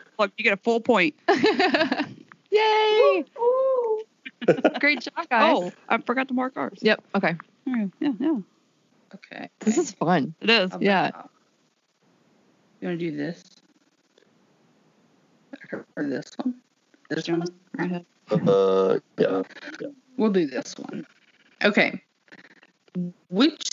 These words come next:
Speaker 3: serial killer was known as the Dusseldorf vampire because he drank the blood of at least one of his victims?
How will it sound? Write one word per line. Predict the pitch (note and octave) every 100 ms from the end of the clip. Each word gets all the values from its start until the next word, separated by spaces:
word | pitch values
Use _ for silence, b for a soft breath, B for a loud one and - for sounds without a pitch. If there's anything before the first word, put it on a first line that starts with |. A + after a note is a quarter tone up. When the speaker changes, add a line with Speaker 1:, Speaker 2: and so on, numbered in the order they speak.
| - -
Speaker 3:
serial | A#3+ A#3+ A#3 G3 E3+
killer | - F3 E3 E3
was | E3 E3
known | F3 F3 F3+ F#3
as | F#3 F3 D#3+
the | E3
Dusseldorf | E3 G3+ A3 A#3+ A3+ A3 G#3+ F3+
vampire | F3+ F#3 F3+ D3 C3+ D3 E3
because | E3 E3 F3
he | E3 E3
drank | E3+ F3+
the | E3
blood | D#3+ E3 D#3+
of | D3
at | A#2
least | C#3+ E3 -
one | C#3+ D#3 E3+ E3+
of | - E3
his | D3+
victims? | D3+ D#3+ - - - - -